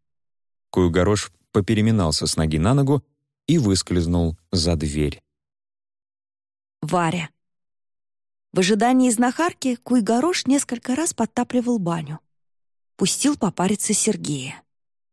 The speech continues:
Speaker 2: Помылся сам, потеряв половину змеиной чешуи, ещё остававшейся на плечах и внизу спины. Теперь там розовели пятна молодой гладкой кожи.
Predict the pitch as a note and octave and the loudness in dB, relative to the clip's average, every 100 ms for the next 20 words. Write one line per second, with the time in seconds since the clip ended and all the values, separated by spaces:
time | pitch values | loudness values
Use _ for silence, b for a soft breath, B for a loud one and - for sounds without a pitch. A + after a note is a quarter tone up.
0 | _ _ F#3+ F#3 C4 E4+ - D4+ - - | _ _ 0 2 2 0 -2 0 0 0
1 | F#3+ F3+ D#3+ _ - F#3+ G#3 F#3 - E3+ | 0 0 -2 _ -8 -2 0 0 -2 -2
2 | F#3 F3 F3 E3+ D#3+ E3+ E3 E3 - E3 | 0 0 0 0 -2 -2 -2 -4 -4 -6
3 | - G#3+ C#4+ D#4+ _ _ _ - G#3+ - | -2 0 2 0 _ _ _ -2 0 2
4 | B3 A3 G#3+ G#3 A3+ - G3 - F3+ F3 | 2 0 0 0 0 -2 -4 -4 -4 -4
5 | - F3+ - C#4 D#4 - _ _ G3+ F3+ | -2 -4 0 0 0 -2 _ _ -2 2
6 | F#3 F3 G#3+ A3+ - A3 D#3+ D3 C#3+ _ | 2 2 0 -2 0 0 2 -2 -6 _
7 | _ _ _ _ _ - E3+ A3 D4 - | _ _ _ _ _ -4 -2 0 0 0
8 | A3+ G3+ G3+ F#3+ F3 F#3 D#3+ - A#3+ C#4+ | -2 0 0 0 0 0 0 0 -2 0
9 | A3 G3+ - F#3+ F3+ F3 F3 A3+ E3 D#3 | -2 -4 -2 0 2 2 2 2 0 -4
10 | E3 - D#3+ - D#3+ D3+ D3+ | -4 -8 -10 -10 -10 -8 -10